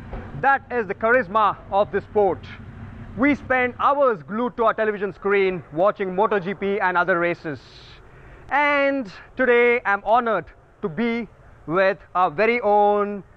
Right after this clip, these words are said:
champion, motorbike racer, and the two thousand fifteen Malaysian Superbike champion. He needs no introduction. And I'm meeting Rajni sir. Thank you very much for giving me an opportunity, sir.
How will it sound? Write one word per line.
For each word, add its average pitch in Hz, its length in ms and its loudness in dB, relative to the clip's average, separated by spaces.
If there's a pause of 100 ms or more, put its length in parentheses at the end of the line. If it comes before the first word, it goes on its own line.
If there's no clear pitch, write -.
(580)
champion, 175 640 -4 (140)
motorbike 226 380 0
racer, 175 580 -4
and 170 400 0
the 170 60 -4
two 262 180 -2
thousand 220 300 2
fifteen 196 680 -4 (300)
Malaysian 202 480 0
Superbike 185 540 0 (160)
champion. 143 600 -6 (400)
He 233 120 -2
needs 226 280 -2
no 233 160 2
introduction. 175 800 -4 (800)
And 151 460 -2
I'm 170 180 -2
meeting 220 480 2
Rajni 196 340 0
sir. 143 280 -2 (680)
Thank 190 220 0
you 196 100 2
very 185 220 2
much 180 160 0
for 175 100 -8
giving 160 220 -6
me 165 60 -4
an 151 80 -2
opportunity, 135 420 -8
sir. 107 140 -12